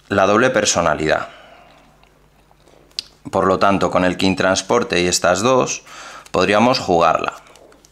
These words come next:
Y así tener seis cartas para volver. Al volver le vamos a hacer dos de daño. La pisonadora Gama la vamos a poder jugar.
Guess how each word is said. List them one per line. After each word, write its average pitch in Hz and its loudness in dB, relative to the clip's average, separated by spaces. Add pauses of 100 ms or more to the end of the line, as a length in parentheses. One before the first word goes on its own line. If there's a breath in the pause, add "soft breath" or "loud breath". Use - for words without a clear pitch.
(400)
Y 95 -2
así 95 2
tener 113 2
seis 98 0
cartas 120 0
para 90 2
volver. 85 2
Al 87 0
volver 98 2
le 135 4
vamos 127 2
a 110 2
hacer 110 -2
dos 110 0
de 90 0
daño. 87 0 (380 loud breath)
La - -2
pisonadora 98 2
Gama 123 4
la 104 4
vamos 101 0
a 104 -2
poder 92 0
jugar. 82 -2